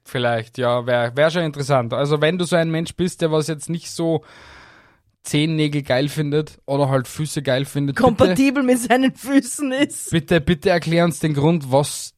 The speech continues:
Speaker 1: dich an deinen eigenen Füßen abstößt. Oder halt an, an fremden Füßen. Ja.
Speaker 2: Und wie du dir die Zehennägel schneidest.
Speaker 1: Ja.
Speaker 2: Das tät mich echt schwer interessieren, weil das, ja.
Speaker 1: Ich sag einmal so: Mich stören Füße online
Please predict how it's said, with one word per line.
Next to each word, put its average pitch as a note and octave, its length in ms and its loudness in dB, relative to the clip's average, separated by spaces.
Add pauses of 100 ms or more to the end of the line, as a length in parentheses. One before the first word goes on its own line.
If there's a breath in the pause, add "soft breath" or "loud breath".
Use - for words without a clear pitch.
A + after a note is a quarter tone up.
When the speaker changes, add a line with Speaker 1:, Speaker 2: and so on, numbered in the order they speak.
Speaker 1:
dich - 340 -6
an B2+ 140 -2
deinen B2+ 320 0
eigenen C3 380 -2
Füßen C3+ 400 -4
abstößt. - 680 -6 (220)
Oder A#2+ 240 2
halt A#2 180 0
an, A2 120 -2
an A2 120 -6
fremden A2+ 440 -4
Füßen. G#2+ 420 -12 (720)
Ja. - 240 -14 (220)
Speaker 2:
Und G#3+ 220 -6
wie C4+ 120 2
du C4+ 140 -2
dir A#3 140 -4
die A3 100 -8
Zehennägel G3+ 600 0
schneidest. D#3+ 440 -6 (340)
Speaker 1:
Ja. G#2 200 -4
Speaker 2:
Das G#3 120 -8
tät A#3+ 200 4
mich C4 120 -2
echt B3 260 -2
schwer A3 220 2
interessieren, G#3+ 480 -4
weil F3+ 80 -2
das, - 480 -14
ja. F3 240 -4 (320 soft breath)
Speaker 1:
Ich D3+ 120 -2
sag G3 160 4
einmal G#3 240 4
so: C#3+ 320 0 (1300 soft breath)
Mich E3+ 380 -4
stören F3+ 440 0
Füße - 680 -2
online C3 600 0